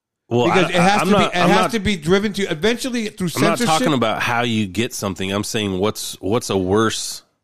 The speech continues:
Speaker 2: Why is there, why, what took, the, what, what took, how many years did it take for apathy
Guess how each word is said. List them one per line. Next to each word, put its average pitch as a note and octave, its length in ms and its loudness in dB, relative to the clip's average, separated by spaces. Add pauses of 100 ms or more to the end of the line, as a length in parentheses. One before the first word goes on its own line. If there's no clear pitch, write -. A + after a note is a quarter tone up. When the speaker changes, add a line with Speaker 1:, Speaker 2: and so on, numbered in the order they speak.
(160)
Speaker 2:
Why F3+ 240 4
is A3 120 4
there, G3+ 160 4
why, F3+ 460 0
what F#3+ 180 2
took, - 380 0 (260)
the, F3 200 -2
what, E3 220 -2
what F#3+ 200 2
took, G#3+ 220 2
how E3+ 140 -2
many A3 180 0
years G3 280 0
did F3+ 100 0
it E3+ 160 -2
take F3+ 300 -4 (280)
for D#3 240 -6
apathy D3 720 -4